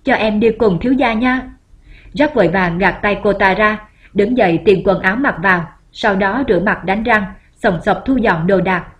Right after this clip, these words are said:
Thúy Ngọc trong cảnh tượng quả là có vẻ như sắp lên đường, cũng vội vàng dậy khỏi giường, mặc lại bộ quần áo của Lục Kiều Kiều mà Jack đưa cho. Jack vừa thu dọn đồ đạc vừa nói với Thúy Ngọc, "Tôi phải đi tìm bạn gái,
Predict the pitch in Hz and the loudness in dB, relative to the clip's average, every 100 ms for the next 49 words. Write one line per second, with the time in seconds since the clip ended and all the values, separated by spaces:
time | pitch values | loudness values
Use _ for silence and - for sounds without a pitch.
0 | _ _ _ _ - 247 254 175 - 214 | _ _ _ _ -2 0 2 -2 0 0
1 | 190 190 175 208 170 196 175 220 175 262 | 0 -2 -2 0 0 0 0 -2 0 -2
2 | 247 170 202 202 190 302 277 220 196 190 | 0 0 2 0 0 -4 -2 -2 2 2
3 | 170 - - - - 190 214 190 202 185 | 0 -4 -20 -16 2 2 4 2 2 -2
4 | 175 190 180 160 196 170 214 180 - - | 0 2 0 -2 -4 -2 0 0 -4 -16
5 | _ 226 196 202 175 190 180 208 156 190 | _ -2 0 0 2 2 2 0 0 -2
6 | 240 269 214 214 190 208 180 202 185 170 | -2 0 2 4 2 0 0 2 2 0
7 | 175 196 170 160 285 294 208 185 214 214 | 0 -2 0 -2 -6 0 0 2 0 -2
8 | 220 _ _ _ - _ 202 254 220 185 | -6 _ _ _ -20 _ -2 0 2 2
9 | - 247 202 165 190 175 190 180 - - | 2 2 2 2 0 2 0 -2 -6 0
10 | 196 170 175 208 277 226 262 233 147 - | 0 2 0 -2 -2 -2 -2 -2 -2 -12
11 | _ _ _ _ - - 208 196 180 214 | _ _ _ _ -20 2 2 4 2 2
12 | 220 202 185 170 170 190 | 2 2 4 0 0 -2